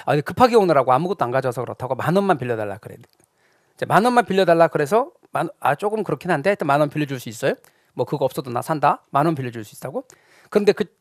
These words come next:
옆에 있는 짝꿍이 말하기를 "내일 줄게." 이렇게 말했어. 자, 이 경우하고 "삼 개월 후에 줄게." 이렇게 말하는 것 중에 여러분은 어느 게 더 선택한다면 어느 걸 선택하실래? "내일 줄게." 그런다고. 여러분, 돈을 빌려준 쪽에선 단기로 빌려주기를 원한다고.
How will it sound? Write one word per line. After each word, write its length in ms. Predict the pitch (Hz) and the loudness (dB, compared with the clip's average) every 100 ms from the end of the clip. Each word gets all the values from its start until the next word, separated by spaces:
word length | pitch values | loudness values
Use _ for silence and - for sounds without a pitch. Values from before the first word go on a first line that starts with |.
| _ - | _ -8
옆에 180 | 147 196 | 0 2
있는 120 | 175 | 2
짝꿍이 340 | 214 214 190 | 0 0 0
말하기를 380 | 131 123 131 - | 0 0 -2 -4
"내일 280 | 160 185 262 | 2 4 4
줄게." 520 | 220 135 - 160 - - | 0 -6 2 2 2 -6
이렇게 220 | 139 131 | -10 -10
말했어. 360 | 113 113 - _ _ _ _ _ - | -12 -16 -18 _ _ _ _ _ -6
자, 100 | 123 | -2
이 120 | 180 | 2
경우하고 540 | 190 190 131 120 208 - - | 6 6 6 2 -2 -4 -10
"삼 260 | - 254 | -4 0
개월 220 | 262 262 233 | 2 4 4
후에 120 | 214 | 0
줄게." 500 | 151 - 170 120 117 _ _ - | 0 2 2 2 -2 _ _ -6
이렇게 220 | 196 - | 0 4
말하는 300 | 147 151 151 | 6 6 4
것 100 | 135 | -2
중에 280 | - 135 190 | -4 -4 0
여러분은 400 | 160 156 151 147 - | 0 0 -2 -4 -2
어느 260 | 165 202 | 0 2
게 140 | 214 208 | 4 4
더 280 | - 170 175 | 6 4 4
선택한다면 720 | 247 247 226 165 131 131 196 | 0 -2 0 2 2 0 2
어느 220 | 165 202 | 2 4
걸 80 | 220 | 2
선택하실래? 520 | 156 123 120 107 127 - _ _ _ _ - - | 0 -4 -6 -6 -10 -20 _ _ _ _ -20 -2
"내일 240 | - 247 311 | 4 6 6
줄게." 340 | 262 226 269 | 4 6 8
그런다고. 640 | 214 202 190 151 180 160 - _ _ _ _ _ - | 8 4 2 0 -4 -12 -18 _ _ _ _ _ 4
여러분, 260 | 226 247 175 | 4 4 0
돈을 220 | 185 254 | 0 0
빌려준 340 | - 190 220 220 | 0 0 0 -2
쪽에선 480 | 196 180 202 170 123 _ _ - | -2 0 0 0 -4 _ _ -2
단기로 500 | 208 226 254 269 208 | 2 4 4 2 0
빌려주기를 560 | 165 160 135 131 139 | 0 0 -2 -6 -6
원한다고. 580 | - 110 107 104 120 117 | -4 -6 -6 -10 -12 -20